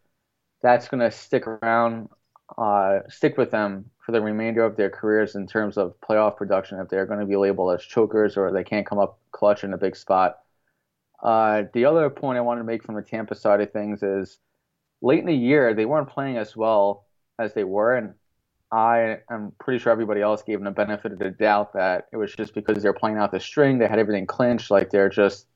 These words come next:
taking it easy until the playoffs. But obviously that wasn't the case, and their defense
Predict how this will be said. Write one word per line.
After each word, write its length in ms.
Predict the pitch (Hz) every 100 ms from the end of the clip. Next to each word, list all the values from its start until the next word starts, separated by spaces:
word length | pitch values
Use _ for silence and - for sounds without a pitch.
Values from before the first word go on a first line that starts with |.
| _
taking 280 | - 131 127
it 240 | 110 110
easy 120 | 110 107
until 260 | 104 101
the 60 | -
playoffs. 520 | 107 104 95 90 - _ _ _ _ _ -
But 100 | 107
obviously 400 | 110 135 135 131
that 240 | 113 110
wasn't 360 | 107 117 113 104
the 100 | 92
case, 440 | - 95 80 - -
and 260 | 107 104
their 160 | 113 120 120
defense 420 | 123 123 131 120